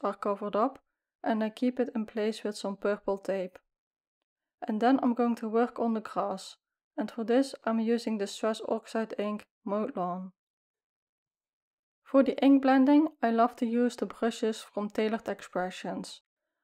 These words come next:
I use a lot of different brushes in the past, but these are really my favorite. As you may have noticed,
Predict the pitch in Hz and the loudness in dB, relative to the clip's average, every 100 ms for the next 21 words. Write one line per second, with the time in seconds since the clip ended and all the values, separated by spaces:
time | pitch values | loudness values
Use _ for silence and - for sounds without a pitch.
0 | _ - 220 254 254 233 233 277 277 277 | _ 0 2 2 2 0 4 4 4 2
1 | - 240 - 233 220 - 220 233 247 233 | 0 0 0 -2 -4 -2 -2 0 -2 -2
2 | - 208 208 214 226 269 - - 202 196 | -2 -4 -2 0 2 0 -6 -8 -8 -4
3 | 233 233 220 - 233 233 220 202 - 185 | -4 -4 -6 -4 -2 0 0 -2 -4 -6
4 | 185 - - 175 - _ _ _ _ _ | -6 -6 -8 -10 -16 _ _ _ _ _
5 | _ _ _ _ _ - 247 - 247 269 | _ _ _ _ _ -4 -2 2 6 6
6 | 311 294 - 233 240 262 269 - | 6 4 0 0 2 2 2 -4